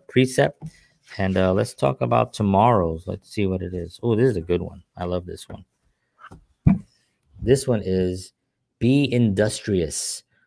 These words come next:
It's about work and about producing and production and, uh, creating.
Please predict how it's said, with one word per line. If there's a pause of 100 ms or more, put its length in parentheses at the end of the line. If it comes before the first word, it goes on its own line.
(280)
It's
about
work
and
about
producing
and
production
and, (600)
uh, (380)
creating.